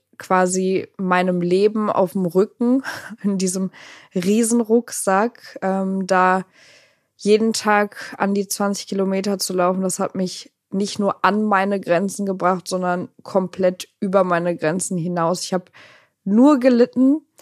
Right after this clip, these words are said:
Ich hab's auch mit euch geteilt auf Instagram. Ich hab wirklich fast jeden Tag einfach nur geheult vor Schmerz, vor Verzweiflung.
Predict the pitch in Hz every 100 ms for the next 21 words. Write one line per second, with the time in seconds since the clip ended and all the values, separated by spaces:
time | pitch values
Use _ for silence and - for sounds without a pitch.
0 | - - 214 214 - 196 196 196 160 190
1 | - 180 - 208 214 226 - 190 - 196
2 | 208 196 190 170 185 - 180 180 190 175
3 | - _ _ _ _ _ _ _ - -
4 | 208 196 - - 190 196 190 - 185 185
5 | 185 - 190 190 190 190 180 165 185 196
6 | 226 - _ - - - - - 208 -
7 | - 190 190 190 - 190 180 185 - 170
8 | 180 180 190 185 185